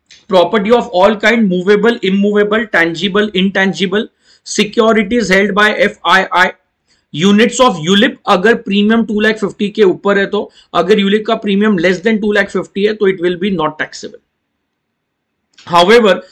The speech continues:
कैपिटल एसेट में गवर्नमेंट बोलता है जी मास कैपिटल एसेट नहीं है, जी मास कैपिटल एसेट नहीं है तो कैपिटल गेन्स नहीं आएगा। जी मतलब गोल्ड डिपॉजिट और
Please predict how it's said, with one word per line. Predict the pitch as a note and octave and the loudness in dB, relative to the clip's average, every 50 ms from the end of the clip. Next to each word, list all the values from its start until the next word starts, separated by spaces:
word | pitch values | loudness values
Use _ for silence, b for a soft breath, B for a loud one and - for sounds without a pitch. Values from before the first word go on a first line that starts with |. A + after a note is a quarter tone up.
| B B _ _ | B B _ _
कैपिटल | - A3 G3 F#3+ F#3+ - C4 G#3 C#4 C4+ C4+ - | 2 2 2 2 0 -2 0 0 0 0 2 0
एसेट | G3 G3+ G3+ - A#3 A3+ G#3 | 0 0 2 0 0 2 2
में | A#3 A#3 G#3+ E3 | 0 0 2 2
गवर्नमेंट | F3+ F3+ G3 G#3+ A3 A3+ A#3+ A#3+ A3+ | 2 2 2 2 2 0 0 0 0
बोलता | G3+ F#3+ G3 F#3+ - F#3 | 0 0 -2 -2 -2 -2
है | F3+ F#3+ b b b b b - - C3 A#2+ | -2 -2 b b b b b -20 -20 -16 -12
जी | A2+ C3 E3+ G3+ A3 B3 | -6 -2 0 2 2 2
मास | C4 B3 A#3+ A#3+ B3 B3 - - | 2 4 2 2 2 0 -2 -2
कैपिटल | B3 G3 F3+ F#3+ - A3+ G3 A3+ A3 | 0 0 0 0 -2 -4 -2 0 0
एसेट | G3 F#3 F#3+ - - G#3 G3+ F#3 | 0 -2 -2 -2 -2 -2 -2 -2
नहीं | E3 D3+ D#3 E3 F3+ E3 B2+ | -2 -2 0 0 0 0 -2
है, | G#2 - _ _ _ _ _ _ _ _ _ _ _ _ - | -6 -8 _ _ _ _ _ _ _ _ _ _ _ _ -16
जी | - B2 A#2 C#3 F#3+ G#3 A#3 | -14 -12 -6 -2 0 2 2
मास | A3+ A#3 A#3 A#3 - | 2 2 0 0 0
कैपिटल | - G#3+ F3+ - - G#3+ G3+ G#3+ | 0 0 0 0 0 -2 0 0
एसेट | G#3 G#3 G#3 A3+ A3 G3 | 0 0 0 0 0 2
नहीं | F#3+ F#3+ G#3+ A3 A3 | 0 2 2 2 2
है | A#3 A#3 | 2 0
तो | A#3 A#3+ A3+ - | -2 -4 -2 -2
कैपिटल | A3 F3+ E3+ E3+ - G#3 G3 G#3 G#3+ F#3+ E3 | -2 -2 0 0 -2 -2 0 0 -2 0 0
गेन्स | G3+ G#3 A3+ G3+ - E3+ | 0 0 0 -2 -4 -4
नहीं | E3 F#3 G3+ G#3 F#3+ | 0 2 2 2 2
आएगा। | E3 C#3+ B2+ B2 A#2+ C3 D3+ F3+ b b b b b b _ C3 | 2 0 -2 -2 -4 -4 -4 -6 b b b b b b _ _
जी | B2 C3+ F3 G#3+ A#3 | -6 -2 0 0 2
मतलब | B3+ A#3 A#3 - - A#3+ B3+ A#3 G3+ D#3+ C#3+ D#3 | 2 0 0 -2 -2 -2 -2 -2 -2 -4 0 2
गोल्ड | F#3+ G#3 A3+ B3 C4 A#3 G3+ G3 | 4 6 6 6 4 2 0 -4
डिपॉजिट | D#3 E3+ E3+ D#3+ - G#3 G3+ G#3+ A3 F#3 F#3 B3 B3 - - - | -4 -4 -6 -4 -2 0 0 0 0 0 0 -2 -2 -2 -2 0
और | A3 A3+ A3 | 0 2 2